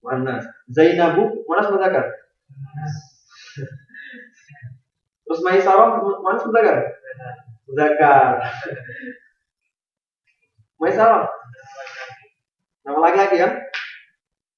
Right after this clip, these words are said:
Di Indonesia dibuat perempuan.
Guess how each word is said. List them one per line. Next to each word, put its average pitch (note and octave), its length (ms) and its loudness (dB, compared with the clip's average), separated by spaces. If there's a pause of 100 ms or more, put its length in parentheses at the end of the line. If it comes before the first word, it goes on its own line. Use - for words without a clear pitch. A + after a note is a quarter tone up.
(3000)
Di - 80 -16
Indonesia C#3 320 0
dibuat D3 160 0
perempuan. D#3 420 0